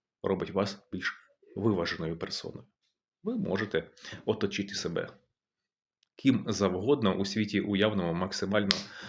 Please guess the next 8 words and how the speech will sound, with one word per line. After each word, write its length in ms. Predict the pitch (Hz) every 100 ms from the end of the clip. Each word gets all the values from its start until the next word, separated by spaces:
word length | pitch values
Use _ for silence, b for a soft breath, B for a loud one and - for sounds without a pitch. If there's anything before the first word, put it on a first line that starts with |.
| B B
ось 160 | - -
так 180 | 90 92
ось 220 | - 95
миттєво. 600 | 95 98 101 - - - _ _ _ B B
Тому 420 | - 120 160 165 - - _ _ -
не 320 | 87 95 95
робіть 600 | 98 92 95 127 143 - _ _ - _ _ _ b b _
помилок 680 | - 107 123 107 82 - -